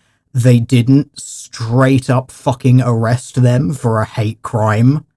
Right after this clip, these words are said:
there. Um, going by the accent of the person saying, No, all lives don't matter, um, if I, they sounded like they were black from,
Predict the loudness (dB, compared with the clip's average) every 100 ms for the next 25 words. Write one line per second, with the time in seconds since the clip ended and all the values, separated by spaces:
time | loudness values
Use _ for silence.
0 | _ _ -6 -2 -2 -4 -6 _ _ _
1 | _ -6 -2 -2 -4 -10 -4 0 2 2
2 | 2 2 2 2 -2 -2 -2 0 0 -2
3 | -2 0 -2 -2 -4 -2 -2 0 0 0
4 | 0 4 6 4 2 -2 -2 0 2 2
5 | 2 0 -2 0 2 2 0 -2 -2 -4
6 | -4 -2 -4 -6 _ _ 0 2 4 4
7 | 2 0 0 0 -4 -8 -2 -2 -2 -8
8 | -8 -4 0 2 2 0 0 0 0 0
9 | 0 2 4 2 0 0 0 0 -2 -6
10 | -6 -12 -18 -8 -6 -4 -6 -8